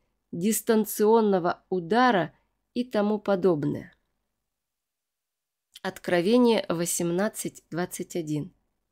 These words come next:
«И один сильный ангел,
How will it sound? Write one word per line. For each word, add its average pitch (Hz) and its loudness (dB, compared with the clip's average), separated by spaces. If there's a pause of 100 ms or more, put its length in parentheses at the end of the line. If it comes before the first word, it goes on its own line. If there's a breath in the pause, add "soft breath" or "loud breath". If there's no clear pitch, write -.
(760)
«И 220 -4
один 214 2
сильный 208 2
ангел, 208 2